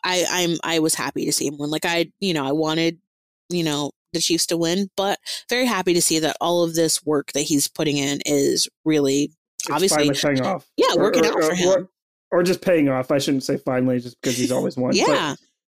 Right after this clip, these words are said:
Speaker 2: but I don't, I, I, I don't hate people like Tom Brady. Like, I actu-, I have, like, tons of respect for him, just
Speaker 1: Yeah.
Speaker 2: like, just like you do. But, like, I don't watch football very much. I'm more of a basketball, like, connoisseur.
Speaker 1: Mm-hmm.
Speaker 2: So I,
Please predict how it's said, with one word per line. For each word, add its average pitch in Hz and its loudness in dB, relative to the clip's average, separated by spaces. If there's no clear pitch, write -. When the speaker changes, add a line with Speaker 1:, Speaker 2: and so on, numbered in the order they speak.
Speaker 2:
but 196 0
I 185 0
don't, 247 2
I, 175 2
I, 175 2
I - 4
don't 226 2
hate 165 2
people 196 0
like 185 2
Tom 202 0
Brady. 208 6
Like, 147 2
I 151 4
actu-, 151 0
I 143 0
have, 151 0
like, 135 0
tons 143 2
of 131 2
respect 131 -2
for 131 2
him, 127 2
just 127 -2
Speaker 1:
Yeah. - 2
Speaker 2:
like, 139 -4
just 156 -2
like 143 2
you 156 4
do. 143 4
But, 143 2
like, 156 0
I 175 2
don't 180 0
watch 143 0
football 175 2
very 165 2
much. 180 2
I'm 143 2
more 147 4
of 139 2
a 135 2
basketball, 151 -2
like, 151 0
connoisseur. 160 0
Speaker 1:
Mm-hmm. 233 0
Speaker 2:
So 190 4
I, 175 4